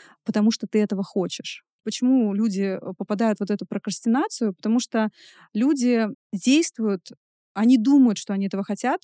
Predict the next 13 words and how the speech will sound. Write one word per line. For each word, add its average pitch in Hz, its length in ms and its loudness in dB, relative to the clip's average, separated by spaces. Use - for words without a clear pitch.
но 214 80 -2
на 220 120 0
самом 233 260 0
деле 269 420 0
они 233 260 2
н-, 220 180 4
по-настоящему, 214 1160 -2
э, 208 320 -2
не 214 140 4
знают, 226 440 0
чего 202 200 -4
они 202 140 -2
хотят. 196 360 -6